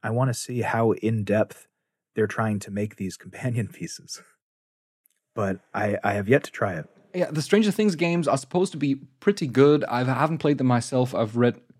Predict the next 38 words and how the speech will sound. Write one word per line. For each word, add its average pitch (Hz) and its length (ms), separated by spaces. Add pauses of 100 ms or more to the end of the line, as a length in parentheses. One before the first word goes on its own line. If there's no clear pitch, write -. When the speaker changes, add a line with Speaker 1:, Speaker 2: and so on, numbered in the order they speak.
(120)
Speaker 2:
a - 40
couple 147 280
of 107 140
reviews 113 420
because 117 300
I 117 120
actually 117 300
really 110 220
like 107 260
Stranger 135 360
<laughs> - 300
Things, 127 340 (400)
and, 113 360
uh, 113 260 (800)
I - 100
think 240 180
they're - 80
supposed 175 320
to - 40
be 156 60
pretty 139 220
good. 104 260
But 110 120
the 123 40
thing 170 280
is, 151 180 (180)
I 113 400
am 104 140
not 123 220
in 170 80
the 175 80
U 175 200
S, 180 160
so 127 200
I 107 40
can't 151 260
try 139 300
it, 143 180